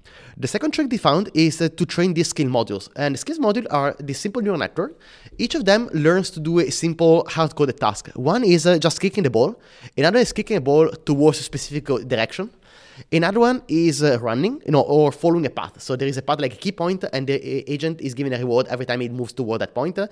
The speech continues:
then the point moves and the agent has to follow. And other one are about, uh, um, uh, c-, uh, crossing, uh, opponent. There are a couple of skills. So you have, like, three or four of these skills. And these are easy to learn because it's sing-, a single task, a single task.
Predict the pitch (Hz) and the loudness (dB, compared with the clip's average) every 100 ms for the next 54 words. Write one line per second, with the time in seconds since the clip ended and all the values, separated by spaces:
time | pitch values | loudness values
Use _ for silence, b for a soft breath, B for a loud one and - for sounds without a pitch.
0 | B B 135 117 151 151 147 151 139 127 | B B -6 -2 -2 -2 -2 -4 -4 -4
1 | 117 123 120 113 - - 117 170 - _ | -4 -4 -8 -10 -14 -8 -4 -4 -6 _
2 | B B B 147 - 185 180 175 156 165 | B B B -8 0 4 4 2 0 0
3 | 175 180 131 139 135 131 135 135 131 131 | 0 0 2 2 2 2 2 2 4 4
4 | 123 127 123 120 120 120 113 113 120 113 | 2 0 0 -2 -4 -4 -2 -2 -2 -2
5 | 107 - 120 123 - 127 - 123 107 104 | -6 -8 -8 -8 -4 -4 -4 -8 -8 -10
6 | 110 98 - - 185 175 160 160 151 151 | -12 -12 -10 -2 0 2 0 0 4 2
7 | 139 120 117 123 85 - - 135 139 131 | 2 -6 -6 -6 -10 -10 -8 -4 -2 -4
8 | - 131 123 120 117 113 - 98 - - | -6 -6 -4 -4 -6 -6 -12 -14 -16 -18
9 | _ B B B B 160 262 359 - 151 | _ B B B B 0 0 -2 -4 -2
10 | 139 151 - 139 127 123 - 139 110 - | -2 0 2 2 -2 -4 -4 -10 -10 -6
11 | 143 113 92 104 - 127 156 131 98 101 | -4 -4 -6 -10 -8 -6 -4 -4 -4 -8